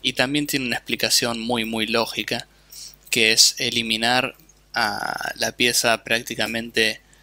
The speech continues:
más activa, o la única pieza activa del negro, ¿no?, que es el caballo de D cinco. Es por ello que creo que caballo E tres es una decisión acertada. Lo que sí había que calcular, eh, qué pasa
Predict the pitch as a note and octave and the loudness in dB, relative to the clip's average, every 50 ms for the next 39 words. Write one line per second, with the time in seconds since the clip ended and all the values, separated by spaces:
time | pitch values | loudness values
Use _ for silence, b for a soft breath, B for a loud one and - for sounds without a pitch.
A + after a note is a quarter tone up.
0 | b b b b b _ - B2 B2 C3 - - A2+ G2+ - - - A#2+ A2+ A2 | b b b b b _ -2 0 2 2 2 0 -2 -2 -4 -2 0 2 2 2
1 | A2 A2+ A2 - - G#2 G#2+ G#2+ - B2+ D3+ D3 - - - - - - - A2+ | 2 0 0 -2 -2 -4 -2 0 0 0 0 0 -4 -4 -4 -4 -2 -2 0 0
2 | - - - - - - - A2+ G#2+ G2+ G#2 G2+ G#2 A2+ A#2 B2 G#2+ - - G2 | 0 0 0 -2 -6 -4 -2 0 0 0 -2 -4 -2 0 2 2 2 0 -2 -4
3 | G#2+ A#2+ B2 A#2+ - - - - A#2 - A#2 G#2+ G#2+ A2+ A2+ - - G#2 A2 G#2+ | -6 -6 -6 -6 -6 -8 -8 -8 -6 -2 2 2 2 2 2 -2 -4 -4 -2 -2
4 | G#2+ A2 G#2+ - - A#2+ G#2 G2+ G#2 G#2+ - - - B B B B B B B | 2 2 4 4 4 2 0 -2 -6 -12 -16 -16 -18 B B B B B B B
5 | B B B - - B2+ - - A#2 A2+ A2+ A2+ - - A#2+ A#2+ A2 A2 - A2+ | B B B -6 -6 -6 -2 2 2 2 2 2 0 -2 -4 -6 -8 -4 -2 -2
6 | A2 A2 A2 - A2 G#2 A2+ A2+ - A2 G#2+ - A2 A2 - - - - A2+ A2 | -2 -2 0 0 2 2 2 2 0 -2 0 0 0 0 0 0 -2 -2 0 0
7 | A2 G#2+ - - A#2 - - A2+ A2 G#2+ G#2+ - - A2+ A#2+ - - - - - | 0 0 0 0 2 2 2 2 0 0 0 0 -2 -2 -4 -4 -4 -4 -2 -4
8 | - - - B B B B B B B B B B B B B B B B B | -6 -10 -16 B B B B B B B B B B B B B B B B B
9 | B B B B - - - D#3+ - - D#3 - - - C#3+ E3 E3 B2 A#2 A2+ | B B B B -6 -4 -2 0 2 4 6 6 6 6 4 2 2 2 4 4
10 | A#2+ A#2 - - - - G#2 G#2+ A2 - A2 A2 A2 A2 A#2 B2+ - - C3 A2+ | 2 0 0 -2 -2 -2 -2 0 -2 -2 0 2 2 2 2 -2 -4 -2 0 0
11 | G#2 G2 - _ _ _ - - A#2+ A2 - A2+ G#2+ A2 - - B2+ A#2+ A2+ | 0 -2 -6 _ _ _ -2 -2 -2 0 2 2 2 2 2 0 -2 -2 -4